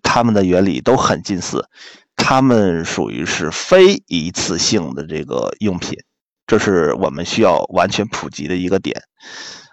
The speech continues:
那么它这个杯子，它的构成是用硅胶来构成的，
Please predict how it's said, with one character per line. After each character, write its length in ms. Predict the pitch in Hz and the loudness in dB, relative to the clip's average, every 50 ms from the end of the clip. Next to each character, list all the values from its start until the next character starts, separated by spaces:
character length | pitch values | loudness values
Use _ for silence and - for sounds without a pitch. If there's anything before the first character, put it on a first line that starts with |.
| _ _ - | _ _ 0
那 180 | - 160 151 | 4 4 4
么 400 | 139 120 110 92 80 71 55 50 - - - - - | 6 6 6 6 6 4 2 0 -2 -4 -8 -8 -4
它 100 | - 190 | -2 0
这 120 | 185 - | 2 2
个 100 | - 101 | 2 2
杯 300 | - - 170 180 190 202 | 2 4 6 8 8 6
子， 220 | 190 - 107 73 - | 6 4 2 0 0
它 120 | - - 104 | 0 -2 -2
的 60 | 104 | 0
构 220 | - 107 107 87 | 2 2 2 2
成 200 | - - 92 92 | 0 -2 -8 -6
是 140 | - - 104 | -4 -2 -2
用 140 | 90 85 - - | -2 -4 -2 2
硅 200 | - 139 139 143 | 6 6 6 6
胶 240 | 131 - 135 131 131 | 6 4 4 4 4
来 160 | 95 - - | 2 0 -2
构 180 | - - - - | -2 -4 -4 -4
成 140 | - - - - - | -6 -8 -12 -14 -18
的， 100 | - - | -18 -18